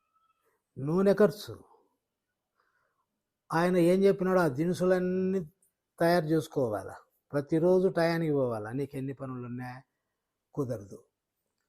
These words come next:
అంటే దేనికైనా సిద్ధపడతాడు. ఎందుకంటే మనిషిలో తన కష్టాలను భరించలేక అది అప్పు చేసో,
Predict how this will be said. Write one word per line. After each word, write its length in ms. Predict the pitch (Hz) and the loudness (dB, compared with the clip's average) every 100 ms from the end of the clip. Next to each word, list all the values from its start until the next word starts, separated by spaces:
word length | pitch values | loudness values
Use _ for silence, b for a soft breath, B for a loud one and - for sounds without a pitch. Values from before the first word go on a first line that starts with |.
| _ | _
అంటే 560 | 156 135 120 117 110 - _ _ _ _ _ _ _ _ 135 | -4 -4 -4 -8 -10 -16 _ _ _ _ _ _ _ _ 2
దేనికైనా 520 | 185 226 233 226 226 | 6 6 6 2 2
సిద్ధపడతాడు. 760 | 180 160 180 165 123 107 - - _ _ _ _ _ _ _ _ _ _ - | 0 2 2 0 -4 -8 -10 -16 _ _ _ _ _ _ _ _ _ _ -8
ఎందుకంటే 480 | 170 156 147 131 131 | -4 -2 -4 -4 -4
మనిషిలో 800 | 127 135 139 151 131 104 131 170 _ _ _ _ _ _ _ _ _ _ _ - | -2 -2 -4 -4 -4 -4 -6 -10 _ _ _ _ _ _ _ _ _ _ _ -6
తన 180 | 156 156 | -2 -2
కష్టాలను 680 | 151 143 - - 185 190 185 | 0 -2 -2 4 4 6 2
భరించలేక 960 | 127 139 165 160 156 127 117 - - _ _ _ _ _ _ _ _ _ _ _ _ _ _ _ _ _ - | 0 0 0 0 0 0 -2 -6 -14 _ _ _ _ _ _ _ _ _ _ _ _ _ _ _ _ _ -6
అది 340 | 160 147 143 | -2 0 0
అప్పు 400 | 135 120 - 156 | -2 -4 -6 -6
చేసో, 760 | 147 147 135 - 143 143 135 135 | -2 -2 -4 -4 -4 -2 -4 -8